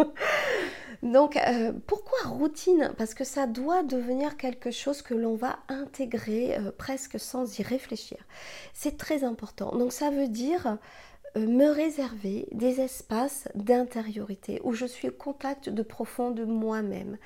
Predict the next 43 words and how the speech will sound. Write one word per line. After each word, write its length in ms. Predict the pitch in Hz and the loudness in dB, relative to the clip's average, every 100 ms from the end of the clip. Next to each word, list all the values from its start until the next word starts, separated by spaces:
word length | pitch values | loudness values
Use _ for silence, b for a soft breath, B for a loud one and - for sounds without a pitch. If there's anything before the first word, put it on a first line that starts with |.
| B B B - | B B B -2
où 160 | 285 | 0
je 120 | 262 269 | 2 -2
suis 200 | - 269 | 0 2
à 60 | |
l'écoute 440 | 247 247 277 262 233 | 2 2 -4 -4 -2
de 140 | 233 | 0
mes 240 | 247 240 | 2 0
émotions, 640 | 233 240 240 - - 208 214 B B - | 0 -2 -2 -6 -6 -4 -4 B B -6
de 80 | 233 | -2
ce 140 | - | 0
que 160 | 262 262 | 2 2
me 140 | 240 | 2
dit 160 | 220 226 | 2 2
mon 180 | 233 240 | 2 0
corps, 520 | - 220 190 202 - B B B - 202 | -4 -6 -6 -6 -12 B B B -6 -2
euh, 280 | 196 202 196 | 2 2 0
de, 400 | 196 226 233 233 | 0 0 0 -2
des 140 | 240 | -4
signes 600 | 240 - 226 226 226 220 - | -4 -2 0 2 0 -4 -6
que 100 | 208 | -6
je 120 | 208 | -6
pourrais 240 | - 208 | -6 -8
recevoir. 580 | 208 202 - 190 185 185 B B B | -8 -8 -10 -10 -10 -12 B B B
Donc 160 | 240 247 | 0 2
concrètement, 800 | 349 359 - 277 - 240 320 370 | 2 2 0 -2 2 6 6 4
ça 200 | - 180 | 0 -2
dépend 400 | 185 190 277 320 | 0 2 2 4
des 140 | 269 | 4
gens. 260 | 247 247 254 | 4 4 4
Comment, 440 | 247 269 285 269 B B B B - | 4 4 6 4 B B B B -6
euh, 240 | 202 196 190 | -2 -2 -4
comment 520 | - 233 240 277 285 | -2 0 4 6 6
tu 160 | 269 233 | 4 0
mets 100 | 214 | 2
en 60 | 208 | 2
place 200 | 214 208 | 0 -4
cette 180 | 208 - | -6 -6
routine 320 | 214 - 214 | -8 -4 -2
d'intériorité ? 640 | 208 202 196 196 233 330 | -2 -4 -4 -4 -4 -4
Ça 160 | 320 208 | -2 -2
dépend 240 | 202 247 | -2 -4
de 60 | 240 | -6
chacun. 320 | 233 - | -6 -8